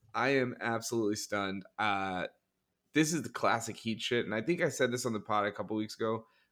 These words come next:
I'm so glad I don't have a disdain for the Heat like I do for so many other big market teams, because nothing would piss me off more than a guy like Caleb Martin absolutely popping off all series. He had a seventy-three percent true shooting percentage over the course of this series,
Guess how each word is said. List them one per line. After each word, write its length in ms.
I'm 140
so 220
glad 340
I 80
don't 200
have 200
a 60
disdain 580
for 80
the 100
Heat 320
like 200
I 80
do 180
for 160
so 180
many 220
other 160
big 300
market 340
teams, 340
because 440
nothing 540
would 220
piss 240
me 100
off 260
more 320
than 140
a 60
guy 180
like 240
Caleb 320
Martin 380
absolutely 480
popping 340
off 220
all 120
series. 500
He 100
had 100
a 60
seventy-three 640
percent 400
true 160
shooting 300
percentage 480
over 160
the 60
course 300
of 80
this 140
series, 400